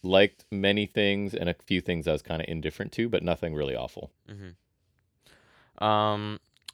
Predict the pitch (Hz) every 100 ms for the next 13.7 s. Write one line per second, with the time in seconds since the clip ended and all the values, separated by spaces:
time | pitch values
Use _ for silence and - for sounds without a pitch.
0 | _ 110 113 107 110 - 120 117 107 -
1 | 120 135 113 104 92 90 95 95 95 95
2 | 92 92 95 98 92 92 92 95 - -
3 | 98 98 101 - _ - 110 113 117 110
4 | 107 92 95 95 101 - 101 - 104 101
5 | 107 104 - 98 82 95 85 82 87 -
6 | 90 76 78 92 90 _ - 104 92 87
7 | 85 85 82 73 80 90 85 - _ _
8 | _ _ - 104 107 104 110 110 107 -
9 | 110 110 92 104 104 101 98 - 117 107
10 | 95 95 98 107 104 107 101 98 85 92
11 | 90 - - 101 - 107 - - 127 120
12 | - 92 - 87 - 92 87 87 92 95
13 | 107 107 - 101 104 107